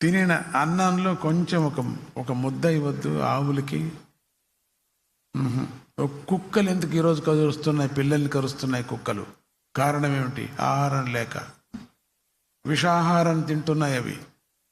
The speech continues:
మనం విసిరేసినటువంటి ఎంగిలి విషమైపోయి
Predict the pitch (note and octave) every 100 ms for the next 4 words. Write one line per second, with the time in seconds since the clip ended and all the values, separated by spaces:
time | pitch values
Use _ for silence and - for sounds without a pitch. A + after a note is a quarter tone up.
0 | _ _ _ _ C#3 D#3+ E3 D#3+ D#3 F3
1 | F#3 F3 E3+ D#3 D#3 C#3+ C#3+ C#3 D3+ E3+
2 | F3 C#3 C#3 D3+ D#3+ D#3 E3 G3+